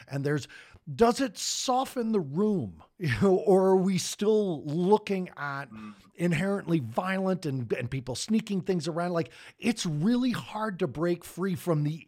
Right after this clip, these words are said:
Speaker 1: image of prisons and is that how you do it? You, you educate everybody and it softens it,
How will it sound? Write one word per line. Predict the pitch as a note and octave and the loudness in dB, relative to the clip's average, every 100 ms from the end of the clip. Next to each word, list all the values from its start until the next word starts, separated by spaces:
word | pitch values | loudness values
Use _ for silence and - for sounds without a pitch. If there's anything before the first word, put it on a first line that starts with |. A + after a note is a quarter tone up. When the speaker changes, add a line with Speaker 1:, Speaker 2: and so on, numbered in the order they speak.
| - | -2
Speaker 1:
image | F#3+ B3 G3+ C#3 C3 | 2 4 2 0 -4
of | D#3 A#2+ | -6 -8
prisons | - - G#3 A3 B2+ A#2+ E2+ F#2 C3 - - _ _ _ _ _ | -18 -8 -4 -2 -2 -6 -8 -12 -14 -18 -20 _ _ _ _ _
and | - F#3 | 0 2
is | F#3 | 4
that | D#3+ G#3+ | 2 0
how | G#3 | 0
you | A3 | 0
do | F3 A3+ F#3 | 0 0 -2
it? | |
You, | B2 D3+ C3+ | -2 -4 -4
you | B2+ D3 E3 | -4 2 2
educate | E3 E3 F3 | 2 -2 -2
everybody | E3 F#3 C#3+ C#3+ C#3 | 0 0 0 -2 -2
and | C3+ | -2
it | C#3 | -4
softens | - - D3 E3 - A3+ G#3+ | -6 -6 -6 -8 -6 -6 -6
it, | C#4 | -8